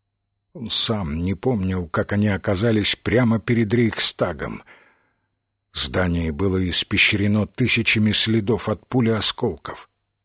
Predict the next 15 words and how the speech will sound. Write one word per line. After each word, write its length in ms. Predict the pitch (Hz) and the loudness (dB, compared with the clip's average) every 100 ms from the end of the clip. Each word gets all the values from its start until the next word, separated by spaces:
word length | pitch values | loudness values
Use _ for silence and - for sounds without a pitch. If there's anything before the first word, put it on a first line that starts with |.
| - | -4
Над 260 | 101 87 | -2 -2
крышей 540 | - 110 131 - 104 85 | -2 2 2 2 -2 -2
поднимался 720 | 107 90 110 127 117 - 120 | -2 2 2 2 0 -2 -2
дым. 320 | 101 90 - _ _ _ _ _ _ _ - - | -4 -10 -16 _ _ _ _ _ _ _ -14 -8
У 100 | - | -4
основания 680 | 78 - 101 92 95 90 90 | -2 0 0 0 2 2 2
лестницы 640 | 95 95 - 104 98 - | 2 2 2 0 0 0
застыли 580 | 90 92 - - 120 101 | 0 0 -2 0 2 2
два 280 | 87 90 85 | 0 -2 -2
черных, 800 | - - 120 104 95 87 - - - - | 0 2 2 2 0 -2 -2 -6 -8 -8
сожженных 920 | - 117 95 - 104 123 117 117 - | -2 0 2 0 0 2 2 0 -2
танка 500 | - 113 110 - 120 | -2 0 0 0 -2
«Тигр». 500 | - 139 - - - _ _ _ _ _ | 0 -4 -4 -8 -12 _ _ _ _ _
На 200 | 87 85 | -4 -2
ступенях 720 | - - 104 123 110 101 - | -2 -2 -2 0 0 0 -2